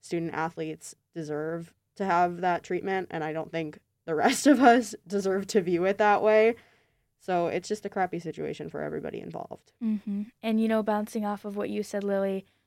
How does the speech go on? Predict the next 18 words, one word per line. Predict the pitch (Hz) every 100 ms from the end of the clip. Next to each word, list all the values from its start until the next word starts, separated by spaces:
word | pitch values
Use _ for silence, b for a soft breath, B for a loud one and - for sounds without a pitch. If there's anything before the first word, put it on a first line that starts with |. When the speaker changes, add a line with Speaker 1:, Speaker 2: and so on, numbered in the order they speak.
| -
Speaker 2:
with | 208 208
everything, | 202 202 202 202 196 202
with | 196 196 -
the | 196
shortages | - 208 208 202 202 196 196
and | 202
the | 208
dining | 220 220 220
halls | 208 214 208 214 208
and, | 196 202 - _ _ _ _
you | 214
know, | 202 202 202 _ -
during | 214 208 214
a |
pandemic, | 214 214 202 190 185 196 _ _ _
seeing | - 220 208 202 208
a | - 208
coach | - 196 202 -